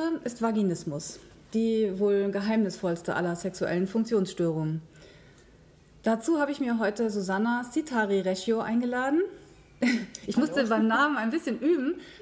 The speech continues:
Speaker 1: Mm, Susanna ist, äh, Italienerin und, ähm, ja, ich hoffe, ich habe dich jetzt richtig vorgestellt.
Speaker 2: Ja, doch, auf jeden Fall.
Speaker 1: <laughs>
Speaker 2: Dankeschön.
Speaker 1: Du bist, ähm, Sexualtherapeutin und Sexologin hier in Hamburg.
Speaker 2: Mhm.
Speaker 1: Und, äh, herzlich willkommen.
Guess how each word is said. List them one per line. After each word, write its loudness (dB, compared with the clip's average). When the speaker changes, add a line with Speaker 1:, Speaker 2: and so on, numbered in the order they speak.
Speaker 1:
Mm, 2
Susanna 0
ist, -4
äh, 0
Italienerin 0
und, -2
ähm, 0
ja, 0
ich -2
hoffe, -4
ich -6
habe -4
dich -16
jetzt -2
richtig -6
vorgestellt. -2
Speaker 2:
Ja, -8
doch, -6
auf -10
jeden -6
Fall. -10
Speaker 1:
<laughs> -10
Speaker 2:
Dankeschön. -8
Speaker 1:
Du -4
bist, -4
ähm, -2
Sexualtherapeutin -4
und -4
Sexologin -4
hier -2
in -4
Hamburg. -2
Speaker 2:
Mhm. -6
Speaker 1:
Und, 0
äh, -4
herzlich -4
willkommen. -4